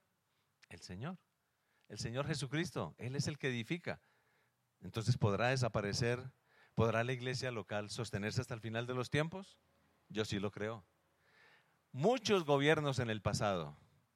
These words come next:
anticristianos, han querido desaparecer la iglesia. Y el mensaje del Señor es tan poderoso que no han podido. Yo sale, ya les he contado casos como el de Cuba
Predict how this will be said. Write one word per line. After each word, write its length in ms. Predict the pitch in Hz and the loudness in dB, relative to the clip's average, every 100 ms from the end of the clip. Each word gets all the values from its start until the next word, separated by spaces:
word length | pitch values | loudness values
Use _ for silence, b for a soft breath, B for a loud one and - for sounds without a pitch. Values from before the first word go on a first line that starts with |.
| _ | _
anticristianos, 1800 | 139 175 180 165 - 160 139 127 - _ - 113 110 135 120 90 82 - b b b | 4 4 4 0 0 0 0 -4 -12 _ -6 -4 -2 0 0 -2 -10 -18 b b b
han 180 | - 123 | -4 -4
querido 360 | 117 123 123 123 | -4 -4 0 0
desaparecer 560 | 104 95 98 87 101 | 0 -2 -4 -6 -6
la 100 | 104 | -6
iglesia. 440 | 107 110 110 80 - _ _ _ _ _ _ _ _ _ _ _ _ _ _ _ _ | -8 -8 -10 -14 -20 _ _ _ _ _ _ _ _ _ _ _ _ _ _ _ _
Y 80 | 107 | -8
el 120 | 104 | -6
mensaje 360 | 92 90 107 120 | -6 -4 -4 -4
del 120 | 110 | -6
Señor 240 | 85 95 | -6 -6
es 140 | 104 - | -6 -8
tan 200 | 87 82 | -10 -6
poderoso 560 | 87 80 92 98 139 - _ b b _ - | -4 -4 -6 -8 -14 -18 _ b b _ -14
que 120 | 90 | -6
no 120 | 87 | -4
han 80 | 92 | 0
podido. 460 | 117 131 196 57 - _ b b b b | 0 0 -4 -12 -18 _ b b b b
Yo 120 | 101 101 | -6 -2
sale, 300 | 117 117 76 | 0 -2 -4
ya 140 | 92 104 | -2 0
les 180 | 113 | 0
he 80 | 107 | 0
contado 400 | 120 113 117 113 | -2 -4 -2 -2
casos 280 | 107 104 104 | -2 -6 -6
como 180 | - 95 | -8 -6
el 80 | 85 | -6
de 100 | 85 | -6
Cuba 360 | 110 113 160 | -4 -4 -4